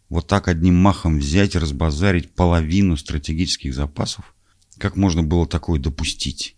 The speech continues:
Ну, давайте разбираться. Кленовый сироп не слишком-то популярен в Европе,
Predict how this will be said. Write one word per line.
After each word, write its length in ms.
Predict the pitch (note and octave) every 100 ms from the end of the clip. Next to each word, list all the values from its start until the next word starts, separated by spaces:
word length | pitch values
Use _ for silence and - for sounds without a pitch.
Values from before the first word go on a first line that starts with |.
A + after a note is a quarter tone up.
| _ _ _ _ _ - - _ -
Ну, 240 | G#2 -
давайте 400 | G#2 F#2+ G2+ B2+
разбираться. 540 | A#2+ A2+ F#2 A#1 - - - _ _ _ _
Кленовый 400 | E2 A#2 D#3+ C#3+
сироп 440 | - A2 D3 - -
не 100 | F#2+
слишком-то 480 | - C3 - G2 F2+
популярен 480 | F#2+ G2+ G#2 G2
в 40 | F#2+
Европе, 560 | F2+ G2 G2 C#2+ -